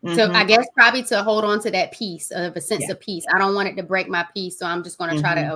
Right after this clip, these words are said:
Speaker 1: avoid feeling what I'm
Speaker 2: Mm-hmm.
Speaker 1: feeling.
Speaker 2: Mm-hmm. But just understanding how you are feeling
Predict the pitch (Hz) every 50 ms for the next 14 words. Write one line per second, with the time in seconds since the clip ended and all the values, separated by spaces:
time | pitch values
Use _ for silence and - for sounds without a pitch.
0 | 151 - 165 170 175 165 - - - 185 175 165 165 165 156 160 156 151 147 165
1 | 175 - 156 151 143 - - - 160 156 151 151 156 160 160 165 170 _ _ -
2 | - - _ - - 170 151 - 196 202 196 - - 190 185 170 175 160 - -
3 | - - 170 170 165 160 156 151 151 151 - - - 165 151 151 147 156 151 151
4 | 147 147 131 131 - - - 131 73 65 53 - - - 143